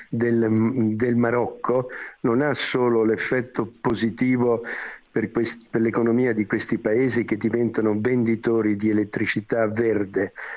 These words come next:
ma ha anche un effetto positivo l-, locale, perché aumenta la capacità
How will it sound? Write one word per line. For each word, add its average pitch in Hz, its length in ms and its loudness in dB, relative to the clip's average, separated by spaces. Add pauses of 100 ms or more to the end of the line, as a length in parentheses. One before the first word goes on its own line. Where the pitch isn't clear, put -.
(240)
ma 113 120 2
ha 113 40 2
anche 139 240 0
un 117 80 2
effetto 110 380 -2
positivo 110 640 0
l-, 107 400 0
locale, 110 540 0
perché 104 320 -2
aumenta 117 420 2
la 107 80 2
capacità 110 720 -2